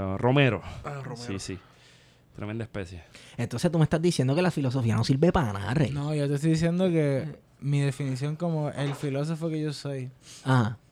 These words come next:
Speaker 4: Soy un filósofo que te puede ayudar a divagar cosas, pero
Speaker 3: Ok.
Speaker 4: no, a resolverlas no.
Speaker 2: ¿Qué cosas?
Speaker 1: Oh,
Speaker 4: Buena
Speaker 1: esa es una buena
Speaker 4: pregunta.
Speaker 1: pregunta.
Speaker 4: Mira, ahora, ahora ya esto se convierte en un análisis y en la, y en la ideología de uno.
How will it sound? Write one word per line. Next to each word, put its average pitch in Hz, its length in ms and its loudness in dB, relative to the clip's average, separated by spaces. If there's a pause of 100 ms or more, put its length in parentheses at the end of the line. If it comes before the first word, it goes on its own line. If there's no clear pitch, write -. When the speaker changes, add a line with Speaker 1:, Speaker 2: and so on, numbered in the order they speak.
(160)
Speaker 4:
Soy 131 200 -2
un 139 120 -2
filósofo 143 560 -2
que 131 180 -4
te 120 140 -6
puede 120 160 -4
ayudar 135 340 -2
a 135 100 -4
divagar 120 480 -6
cosas, 131 440 -10
pero 120 320 -12 (180)
Speaker 3:
Ok. 113 180 0 (320)
Speaker 4:
no, 131 160 -4
a 104 140 -10
resolverlas 135 680 -6
no. 120 260 -8 (140)
Speaker 2:
¿Qué 175 160 -8
cosas? 123 380 -12 (1900)
Speaker 1:
Oh, 87 160 -6
Speaker 4:
Buena 156 180 0
Speaker 1:
esa 123 100 -2
es 160 60 0
una 151 80 0
buena 90 200 -2
Speaker 4:
pregunta. 143 100 -6
Speaker 1:
pregunta. 143 380 -8 (1040)
Speaker 4:
Mira, 120 400 -4 (1120)
ahora, 151 300 -2
ahora 165 140 -6
ya 175 200 -6
esto 175 160 -8
se 185 140 -6
convierte 185 360 -6
en 175 60 0
un 170 120 -2
análisis 170 480 0
y 165 140 2
en 147 140 -2
la, 135 180 -2
y 131 100 -4
en 135 100 -4
la 131 80 -2
ideología 131 640 -2
de 143 120 -2
uno. 131 300 -4